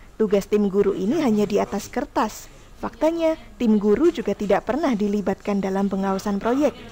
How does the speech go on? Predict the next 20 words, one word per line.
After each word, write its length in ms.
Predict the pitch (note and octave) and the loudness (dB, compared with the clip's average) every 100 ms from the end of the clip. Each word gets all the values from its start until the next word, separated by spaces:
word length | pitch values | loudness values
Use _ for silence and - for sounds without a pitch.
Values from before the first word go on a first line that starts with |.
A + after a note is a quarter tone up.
| - - - - - | -18 -20 -20 -20 -8
Semua 400 | G3+ G3+ C#4+ E4 | -2 2 2 2
penanganan 480 | D#4+ D4+ D4 D4 | 0 0 0 -2
proyek 400 | D4 C#4+ C4+ D4 - | 0 0 4 2 2
dipegang 500 | G#3+ A3+ G#3+ A3+ G#3 | -4 -2 0 2 2
oleh 160 | G3 G3 | 0 -2
kepala 480 | G#3 - A3+ B3 | -4 -2 0 0
sekolah 480 | - A3+ A3 A3 A3+ - - - | -2 -2 0 -2 -4 -10 -20 0
dan 320 | B3+ A#3 G3 | 2 2 0
tangan 320 | F#3+ G3 F#3+ | -2 -2 -2
kanannya. 640 | G3 G3 A3 A#3+ A#3+ G3 - - - - - - - - - - - | -2 0 2 4 4 2 -4 -18 -20 -20 -20 -20 -20 -20 -20 -18 -4
Imbasnya, 560 | D#4+ E4+ F4+ F4+ F4+ | 0 0 0 -4 -6
kualitas 480 | F4 C#4+ C4+ B3+ C4+ | 0 0 0 -2 -6
proyek 400 | - C4+ C4+ B3+ - | -4 -2 0 0 0
bangunan 400 | G#3+ G#3+ G#3+ G#3 | 0 2 2 0
kelas 320 | - A#3 A#3+ | -2 -4 -4
tidak 300 | - A3+ G#3+ | -6 -2 -2
sesuai 480 | A3+ G#3+ C4+ C4+ G#3 | -2 -8 -2 2 2
dengan 240 | G3 G3+ G3+ | 2 0 -2
spesifikasi 800 | - F#3 - F#3 G#3 G#3+ G#3+ A#3 | -6 -8 -8 -8 -4 -4 -4 -2
awal. 400 | A#3+ C4+ A#3 | 0 2 2